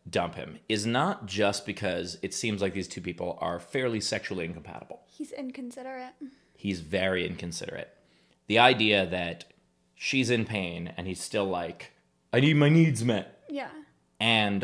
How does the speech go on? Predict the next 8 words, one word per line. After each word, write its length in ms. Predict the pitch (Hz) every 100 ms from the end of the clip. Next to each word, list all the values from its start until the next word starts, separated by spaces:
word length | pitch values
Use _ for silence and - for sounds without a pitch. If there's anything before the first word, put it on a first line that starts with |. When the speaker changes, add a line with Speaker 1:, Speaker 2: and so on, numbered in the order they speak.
| -
Speaker 1:
also, 540 | 117 135 - 107 90 95 85
like, 340 | 90 85 - _ _ _ _ _ _ _ -
twenty 360 | - 120 127
minutes 600 | 143 120 156 165 - - - _ _ _ -
Speaker 2:
Yeah. 160 | 262
Speaker 1:
after, 840 | 254 110 113 170 127 120 120 123 - -
Speaker 2:
Yeah, 220 | - -
that's 260 | - 240